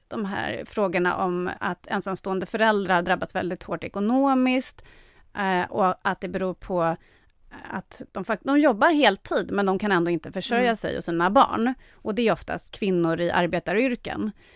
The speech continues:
Speaker 1: Eh, och de tvingas då avstå från att köpa ut medicin. Eh, många av dem avstår från att, eh,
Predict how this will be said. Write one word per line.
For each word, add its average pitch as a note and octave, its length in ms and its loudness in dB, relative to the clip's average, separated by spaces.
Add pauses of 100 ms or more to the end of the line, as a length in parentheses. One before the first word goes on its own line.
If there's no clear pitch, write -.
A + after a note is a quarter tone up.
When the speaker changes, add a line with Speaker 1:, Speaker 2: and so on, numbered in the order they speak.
(240)
Speaker 1:
Eh, G3+ 340 -2
och G#3+ 220 -4
de A3 420 2
tvingas F#3 340 0
då - 80 -6
avstå E3 400 -2
från E3 160 -6
att D#3+ 60 -6
köpa - 260 -8
ut F3 140 -8
medicin. A3+ 840 0 (160)
Eh, F3 440 -2
många E3+ 360 0
av E3+ 220 -6
dem E3 300 -4
avstår E3 320 -6
från E3 200 -4
att, - 380 -8
eh, D#3+ 120 -6